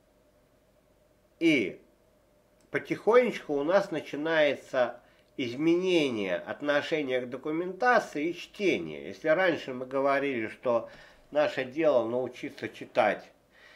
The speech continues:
методы, да, то есть, когда вы нажимали, Денис, на функции,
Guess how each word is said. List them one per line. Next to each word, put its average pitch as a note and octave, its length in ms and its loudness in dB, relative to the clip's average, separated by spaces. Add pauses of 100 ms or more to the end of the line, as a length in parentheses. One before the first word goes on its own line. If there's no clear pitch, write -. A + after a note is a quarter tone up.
(460)
методы, C3+ 1000 2 (1120)
да, C#3+ 500 4
то C3 180 -6
есть, B2 260 -4 (380)
когда A#2 680 2 (400)
вы B2 220 -4
нажимали, A#2+ 580 0
Денис, A#2+ 400 -8
на C3+ 200 -2
функции, F3+ 680 -6